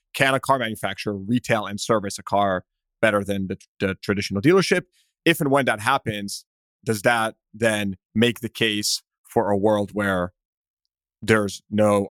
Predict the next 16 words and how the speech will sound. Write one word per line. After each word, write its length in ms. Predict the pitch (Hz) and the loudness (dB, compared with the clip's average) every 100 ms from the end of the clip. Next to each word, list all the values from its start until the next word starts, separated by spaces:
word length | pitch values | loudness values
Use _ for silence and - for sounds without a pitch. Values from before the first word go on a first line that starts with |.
| _ | _
you 80 | - | -4
know, 120 | 98 92 | -2 0
or 140 | 107 | 2
there's 200 | 104 98 | 0 0
different 420 | - 110 104 98 _ | 0 0 -2 -6 _
franchise 500 | - 90 - 76 - | -6 -4 -4 -8 -8
laws? 160 | 69 90 | -8 -2
And 80 | |
again, 160 | 117 110 | 0 0
it's 120 | 98 | -2
a 40 | 98 | 0
big 240 | 123 110 - | 0 0 -4
if 220 | 113 - | -4 -2
and 160 | 101 110 | -2 0
when, 380 | 156 113 107 110 _ _ | 0 0 -4 -6 _ _
because 460 | - 98 107 101 | -4 0 0 -2